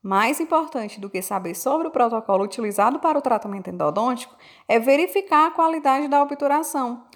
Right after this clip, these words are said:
através de exame radiográfico. Estando a qualidade confirmada, o protocolo não importa muito. Então, o item um é um item falso.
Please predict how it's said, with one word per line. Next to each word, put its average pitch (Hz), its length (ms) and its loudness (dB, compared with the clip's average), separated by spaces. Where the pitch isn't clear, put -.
através 220 640 2
de 214 100 -4
exame 277 440 2
radiográfico. 175 640 0
Estando 220 300 -4
a 202 80 0
qualidade 180 420 2
confirmada, 285 640 -2
o 339 60 -10
protocolo 311 540 2
não 240 140 -6
importa 254 380 -6
muito. 294 420 -10
Então, 220 580 2
o 220 80 -2
item 220 340 -6
um 233 100 -4
é 226 140 0
um 196 80 -4
item 294 340 -4
falso. - 580 0